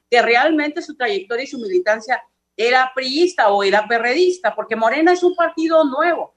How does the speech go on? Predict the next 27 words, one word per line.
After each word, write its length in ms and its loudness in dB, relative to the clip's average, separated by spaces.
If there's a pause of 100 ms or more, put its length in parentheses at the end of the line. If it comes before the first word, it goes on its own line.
(140)
Morena 340 0
se 160 -6
constituye 560 -10 (300)
en 160 0
dos 220 0
mil 280 -2
quince, 560 2 (220)
digo, 220 4
en 60 2
dos 140 4
mil 160 -2
catorce, 600 4 (360)
incursiona 600 0
en 80 0
dos 160 2
mil 160 -6
quince 280 -6
en 60 -2
la 120 4
primera 280 2
elección 400 -2
federal, 320 2
entonces 420 -8 (260)
la 160 2
mayoría 600 0
vienen 380 -8
militando 680 -4